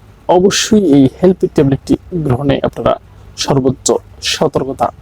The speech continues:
অবলম্বন করুন। এবারে জানাবো এই হেলপি ট্যাবলেটটির প্রস্তুতকারক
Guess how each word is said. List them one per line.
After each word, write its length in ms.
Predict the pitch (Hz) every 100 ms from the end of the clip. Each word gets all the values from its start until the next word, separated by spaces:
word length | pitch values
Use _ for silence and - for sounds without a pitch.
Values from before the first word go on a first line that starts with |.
| - 135
অবলম্বন 480 | 131 120 117 120 208 - - -
করুন। 200 | 120 - - - - - - - - - - - - 185
এবারে 220 | 165 139 123
জানাবো 280 | 120 123 123 - - - 165
এই 100 | 165 285 - - -
হেলপি 320 | 202 185 170 -
ট্যাবলেটটির 520 | 135 131 - - 127 - - - -
প্রস্তুতকারক 640 | 160 - 143 - 135